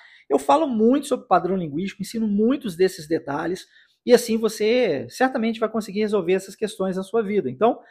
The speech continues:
participe da nossa imersão. Pra participar é bem simples, acesse o site wave idiomas ponto com,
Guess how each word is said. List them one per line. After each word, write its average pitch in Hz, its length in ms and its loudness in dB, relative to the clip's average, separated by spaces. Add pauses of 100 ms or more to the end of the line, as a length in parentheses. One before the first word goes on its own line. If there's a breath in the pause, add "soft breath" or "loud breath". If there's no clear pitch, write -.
(280 soft breath)
participe 262 400 -4
da 262 80 4
nossa 254 240 2
imersão. 254 500 0 (240 soft breath)
Pra 226 100 -2
participar 233 380 4
é 233 40 6
bem 247 140 2
simples, 254 580 -4
acesse - 340 -4
o - 20 -10
site 208 360 -2
wave 208 380 2
idiomas 196 360 0
ponto 180 320 -10
com, 220 360 -2